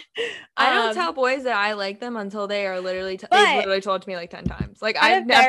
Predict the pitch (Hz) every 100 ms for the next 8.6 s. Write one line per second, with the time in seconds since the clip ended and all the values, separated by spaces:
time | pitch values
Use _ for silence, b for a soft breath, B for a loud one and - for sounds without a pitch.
0 | 262 254 247 226 233 202 202 - 262 320
1 | 311 311 262 240 233 220 214 220 220 233
2 | 240 226 - 208 214 226 202 208 214 220
3 | 269 233 233 262 233 - 202 220 220 226
4 | 214 208 196 196 196 190 190 196 220 208
5 | 208 226 214 208 202 214 208 214 202 185
6 | 180 180 220 240 - 247 294 277 285 247
7 | 240 233 233 233 220 214 226 208 214 208
8 | 196 185 160 - 196